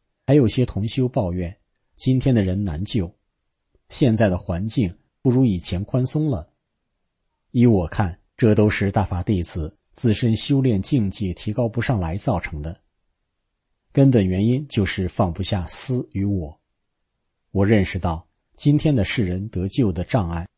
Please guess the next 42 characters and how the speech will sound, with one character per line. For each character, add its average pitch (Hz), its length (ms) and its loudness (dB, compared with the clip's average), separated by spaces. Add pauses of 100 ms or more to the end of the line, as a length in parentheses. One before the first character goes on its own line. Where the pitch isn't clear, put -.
(100)
不 113 100 -2
是 117 160 -4
来 92 200 -2
自 107 200 -4
于 87 160 -6
世 - 220 -4
人 87 160 -4
的 104 80 -4
本 73 240 -8
身， 117 280 -4 (960)
是 - 200 -2
世 139 220 0
人 117 160 2
背 127 160 2
后 104 180 0
的 92 100 -2
邪 107 260 -2
恶 113 100 0
因 127 200 0
素 123 200 -4
造 80 220 -4
成 76 220 -8
的。 80 200 -10 (920)
而 127 180 4
这 143 160 2
些 143 200 4
邪 117 220 0
恶 131 140 2
因 139 260 0
素 98 340 -4 (120)
存 101 240 -2
在 120 200 2
的 90 220 -2
深 147 260 0
层 107 220 -4
原 101 240 -2
因， 147 180 -2 (320)
是 113 320 0
旧 120 220 4
宇 82 160 -2
宙 110 160 0
中 131 240 -2